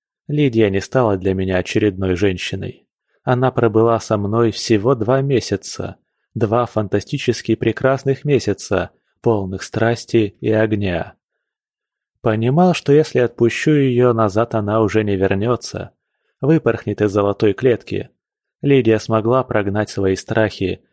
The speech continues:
избавилась от комплексов. Я ей больше ничего дать не могу. Я привык держать слово. Наш договор подходит к логичному завершению. Что может заставить Лидию остаться со мной?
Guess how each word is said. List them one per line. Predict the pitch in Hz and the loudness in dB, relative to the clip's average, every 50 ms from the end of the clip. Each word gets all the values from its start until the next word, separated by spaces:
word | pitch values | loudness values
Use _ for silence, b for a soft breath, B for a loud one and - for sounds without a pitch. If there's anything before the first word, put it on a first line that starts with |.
| _ _ _ - | _ _ _ 0
избавилась | 143 127 117 107 117 117 113 107 107 107 104 - | 0 0 2 2 0 2 2 2 2 0 0 0
от | 120 - - | -2 -2 0
комплексов. | - 143 123 101 - 101 98 - - - 95 90 - - _ _ _ _ _ _ _ _ - | 0 0 0 0 0 -4 -6 -6 -4 -4 -4 -4 -4 -8 _ _ _ _ _ _ _ _ -4
Я | 156 156 156 139 | 0 2 2 4
ей | 117 110 104 | 4 2 2
больше | 92 104 110 113 107 - - 113 107 | 2 2 2 2 2 0 -2 -2 -2
ничего | 107 110 - - - 120 117 131 143 | -2 -2 -4 -2 0 0 0 2 2
дать | 113 101 95 - - | 2 2 0 0 0
не | 104 101 | -4 -2
могу. | 95 98 101 107 117 117 98 - - - _ _ _ _ _ _ _ _ _ _ _ _ _ - | -2 -2 0 0 0 0 0 0 -4 -8 _ _ _ _ _ _ _ _ _ _ _ _ _ -8
Я | 131 117 107 107 98 | -4 -2 0 0 0
привык | - - 117 113 110 117 127 120 | 0 2 2 2 4 2 2 2
держать | 104 101 98 92 95 101 95 - | 2 0 0 0 0 0 0 0
слово. | - - 110 104 98 92 87 95 - - _ _ _ _ _ _ _ _ _ | -2 0 0 2 0 0 -2 -4 -6 -8 _ _ _ _ _ _ _ _ _
Наш | - 127 151 170 - - | -2 0 2 2 2 2
договор | 139 143 135 131 143 143 143 160 160 - | 2 2 2 4 2 2 4 2 2 2
подходит | - - 107 - - 135 131 120 110 - | 0 -2 -4 0 0 2 2 2 2 0
к | - | 0
логичному | 107 101 101 117 143 - - - 101 92 92 90 | 0 0 0 0 -2 -6 -4 -4 -2 -2 -2 0
завершению. | 90 92 90 90 90 - - - - 131 135 120 110 104 98 92 90 - - _ _ _ _ _ _ _ _ _ _ _ - | 0 0 0 0 -2 -2 -4 -2 0 0 0 2 0 0 0 0 -2 -4 -10 _ _ _ _ _ _ _ _ _ _ _ -16
Что | - - - - 160 151 | -14 -6 0 2 2 4
может | 131 123 117 104 101 104 95 | 4 2 2 2 0 0 0
заставить | 107 107 - - 120 107 104 104 101 - - | 0 -2 -2 0 0 0 0 0 0 -2 -4
Лидию | 110 127 143 135 104 98 95 95 | -2 -2 -2 -2 0 0 0 0
остаться | - - - 107 107 - - 107 | -2 -2 -2 -2 -2 -2 -2 -4
со | - - 113 107 | -2 0 -2 -2
мной? | 110 110 110 101 92 90 - - - _ | -2 -2 -2 -2 -2 -4 -6 -8 -12 _